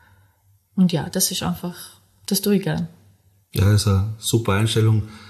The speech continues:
Speaker 2: weil solche Einsätze gehen ja meistens recht lang, mühselig und können hier und da mal ein bisschen gefährlich werden. Aber so Leute braucht's einfach, dass man, dass man einfach welche da sind, wenn das ganze Haus fällt, wenn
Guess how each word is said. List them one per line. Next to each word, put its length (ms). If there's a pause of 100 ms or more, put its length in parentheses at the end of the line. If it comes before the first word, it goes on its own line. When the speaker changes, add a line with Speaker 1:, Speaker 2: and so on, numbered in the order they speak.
(140)
Speaker 2:
weil 140
solche 180
Einsätze 440
gehen 200
ja 340
meistens 380
recht 200
lang, 340 (540)
mühselig 640
und 160
können 300
hier 140
und 100
da 140
mal 140
ein 260
bisschen 160
gefährlich 340
werden. 240 (1000)
Aber 580 (300)
so 140
Leute 260
braucht's 340
einfach, 400 (300)
dass 200
man, 280 (580)
dass 100
man 220 (160)
einfach 380
welche 220
da 200
sind, 580
wenn 220
das 120
ganze 300
Haus 180
fällt, 360
wenn 220